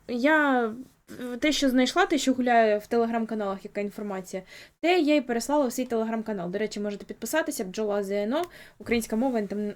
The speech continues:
М Т дві тисячі двадцять п'ять З Н О. Ось так у нас воно підписане.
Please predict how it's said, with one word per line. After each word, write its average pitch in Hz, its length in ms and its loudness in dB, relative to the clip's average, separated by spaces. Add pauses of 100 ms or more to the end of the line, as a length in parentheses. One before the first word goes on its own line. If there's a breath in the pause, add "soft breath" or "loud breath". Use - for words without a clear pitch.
М 214 200 0
Т 220 140 0
дві 202 100 -4
тисячі - 240 -10
двадцять 202 220 -4
п'ять 262 220 0
З 208 80 -2
Н 233 320 0
О. 165 140 -6 (260 loud breath)
Ось 208 120 -6
так 269 180 2
у 240 40 2
нас 220 220 -2
воно 208 200 -2
підписане. 180 580 -8